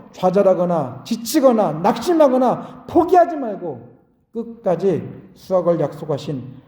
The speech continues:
신실하신 하나님을 바라보고 그 일을, 선한 일을 계속하라고 말합니다. 성경이 표현한 것처럼 기회가 있을 때마다라는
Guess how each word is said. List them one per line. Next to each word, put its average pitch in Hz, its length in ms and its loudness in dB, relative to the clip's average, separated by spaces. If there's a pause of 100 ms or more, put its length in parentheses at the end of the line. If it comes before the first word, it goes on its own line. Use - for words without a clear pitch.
(240)
신실하신 214 800 0 (240)
하나님을 180 460 -2
바라보고 147 1040 -4
그 180 160 -2
일을, 120 400 -6 (480)
선한 214 440 2
일을 180 460 -2 (160)
계속하라고 160 600 -6
말합니다. 123 580 -4 (640)
성경이 202 440 2
표현한 208 280 0
것처럼 180 540 0 (260)
기회가 233 580 6
있을 233 380 -8
때마다라는 208 960 -4